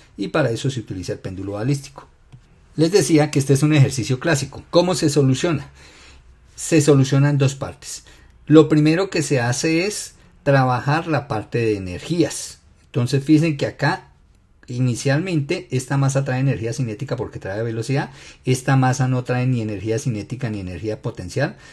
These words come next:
porque la línea de referencia es esta para la energía potencial, entonces está sobre la línea de referencia, la altura sería cero, entonces no tiene ni energía cinética ni energía potencial, pero esta sí tiene energía cinética.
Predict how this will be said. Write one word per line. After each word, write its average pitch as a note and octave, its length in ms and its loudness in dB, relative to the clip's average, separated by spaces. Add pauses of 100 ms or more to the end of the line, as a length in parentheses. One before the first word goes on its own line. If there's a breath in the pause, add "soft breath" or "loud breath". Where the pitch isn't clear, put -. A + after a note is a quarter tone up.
(220 loud breath)
porque B2+ 300 -2
la G2 140 0
línea B2 300 2
de C3+ 60 4
referencia G#2 520 -4
es - 100 -4
esta C#3 340 2
para A2+ 220 -4
la G2+ 80 -6
energía F#2+ 400 -6
potencial, C3 480 -2
entonces A#2 300 -2
está G#2+ 240 -4
sobre A#2+ 240 -2
la F#2+ 100 -2
línea G#2+ 300 -4
de A#2 80 -2
referencia, G#2+ 360 -4
la A2 100 -2
altura G#2+ 280 -8
sería F#2 280 -6
cero, D#3 280 2 (400 loud breath)
entonces C3+ 240 2
no C3 140 4
tiene A2+ 260 0
ni A2 140 -4
energía A#2+ 340 0
cinética C3+ 460 -4
ni A2+ 80 -4
energía G#2 360 -8
potencial, A2+ 460 -2
pero B2 140 0
esta C3+ 160 0
sí C#3 120 -2
tiene B2+ 220 -2
energía G#2+ 380 -4
cinética. B2 500 -6